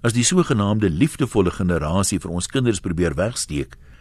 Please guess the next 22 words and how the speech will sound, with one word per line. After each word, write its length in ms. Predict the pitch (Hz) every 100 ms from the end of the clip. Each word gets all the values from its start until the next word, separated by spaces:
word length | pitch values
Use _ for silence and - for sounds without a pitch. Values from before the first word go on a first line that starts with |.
| - 151
net 160 | 180
om 120 | 165 85
daardeur 460 | 82 123 117 101 85
hulle 140 | 76
lewenspaaie 760 | 69 107 117 104 - 92 95 85
met 180 | 71 76
nagemaakte 680 | 107 143 127 90 85 - 87
stene 300 | - 90 85
te 100 | 76
plavei 520 | - 76 - 87 67 - - -
en 180 | 147 165
hulle 140 | 139
van 140 | 98 90
die 60 |
geleentheid 500 | 82 73 113 113 95
te 80 | 92
ontneem 480 | 82 71 92 127 80 - -
om 160 | - 98
slaggate 680 | - 135 127 90 85 - 76
raak 260 | 71 98 -
te 60 | 92
sien 280 | - 82